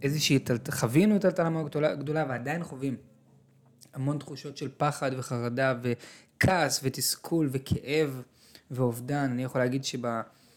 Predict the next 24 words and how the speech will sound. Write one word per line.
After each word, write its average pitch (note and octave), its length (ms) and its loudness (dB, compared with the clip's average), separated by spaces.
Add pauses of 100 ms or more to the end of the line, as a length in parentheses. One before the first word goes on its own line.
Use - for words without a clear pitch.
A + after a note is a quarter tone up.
(300)
בשבוע C3 540 4
הראשון C#3+ 600 2
ממש C3 300 -4
מצאתי C#3+ 220 -2
עצמי C3 340 -2
מדלג B2 460 0
בין C3 220 -2
לוויות, B2+ 640 -4
הרבה A2+ 300 0
אנשים C3 340 2
שהכרתי, B2+ 680 2 (640)
אה, B2 120 4
חברים B2 320 0
של C3+ 80 -4
המשפחה, C3 580 -2
חברים B2 340 -4
של C3 120 -12
חברים, B2 560 -2 (680)
כאלה B2+ 180 4
שהיו C3+ 200 4
במסיבה, B2 580 2
כאלה A2+ 280 -2
שגרו A#2 380 2
בדרום. A#2+ 520 2